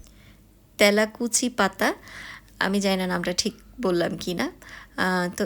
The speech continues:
এটা হচ্ছে আপনারা শাক রান্না করে খেতে পারেন অথবা ভর্তা বানিয়ে খেতে পারেন পেঁয়াজ, মরিচ, সরিষার তেল দিয়ে। এটার অনেক অনেক ওষুধি গুণাগুণ আছে। Specially আমাদের এখানে অনেক ওষুধি গাছ আছে, প্লাস হচ্ছে ফলের গাছ আছে।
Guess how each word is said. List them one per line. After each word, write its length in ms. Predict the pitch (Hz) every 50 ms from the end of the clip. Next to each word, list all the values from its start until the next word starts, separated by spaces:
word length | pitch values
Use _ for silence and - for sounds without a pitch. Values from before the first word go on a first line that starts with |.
| - -
এটা 200 | 208 208 226 233
হচ্ছে 300 | 233 233 233 - - 226
আপনারা 520 | 214 - 233 220 208 214 208 202 196 - - - -
শাক 480 | - - - 196 185 - - - - - - -
রান্না 280 | 180 180 180 180 180
করে 200 | - - 175 180
খেতে 300 | 185 - - 196 - 196
পারেন 320 | - - 170 175 185 180 202 -
অথবা 500 | - 175 180 - 208 196 190 196 202 -
ভর্তা 420 | - 208 - 190 185 - - - 190
বানিয়ে 320 | 196 190 185 190 190 180
খেতে 260 | 185 - 202 - 185
পারেন 300 | 180 - 170 - - 185
পেঁয়াজ, 340 | 180 - 190 175 170 - - -
মরিচ, 200 | 196 - 202 -
সরিষার 400 | - - - 180 170 - - 175 - -
তেল 200 | 190 180 175 170
দিয়ে। 220 | - 185 - 269 - - - - - - - - -
এটার 280 | 254 262 254 277 262
অনেক 320 | 233 214 214 214 226 226 247
অনেক 240 | 233 233 240 226 202
ওষুধি 380 | 196 196 - - 196 202 202
গুণাগুণ 480 | 185 196 190 180 180 170 - 180 175 170
আছে। 420 | 170 - - - 269 320 302 294 - - - - -
Specially 500 | - - - 196 202 208 - 220 220 226
আমাদের 300 | 226 208 208 202 208 196
এখানে 340 | 202 208 - 220 220 220 214
অনেক 400 | - 185 180 185 185 - - 202
ওষুধি 320 | 196 - - 214 208 214
গাছ 240 | 208 202 180 175 -
আছে, 340 | 190 190 - - - 196 202
প্লাস 380 | - - 180 175 208 - -
হচ্ছে 240 | 185 185 - - 202
ফলের 420 | 202 - - 196 190 190 202 220 214
গাছ 240 | 208 185 190 -
আছে। 340 | 185 170 - - - 202 -